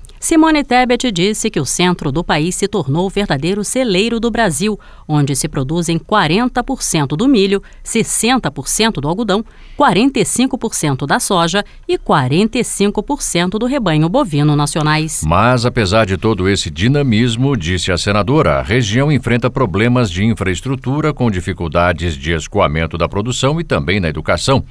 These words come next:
Speaker 2: já que a evasão escolar é uma constante, principalmente no ensino médio.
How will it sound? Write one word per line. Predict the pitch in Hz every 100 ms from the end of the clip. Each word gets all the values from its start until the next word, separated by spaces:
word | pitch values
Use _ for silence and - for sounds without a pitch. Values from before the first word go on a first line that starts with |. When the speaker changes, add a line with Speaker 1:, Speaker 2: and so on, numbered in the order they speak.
| - - -
Speaker 2:
já | 80 82
que | -
a | 82
evasão | 80 78 67 85 87
escolar | - 104 92 110
é |
uma | 113 117
constante, | - 156 156 - 110 101 - - -
principalmente | 165 196 - 180 139 131 135 135
no | 131
ensino | 110 92 78
médio. | 69 60 58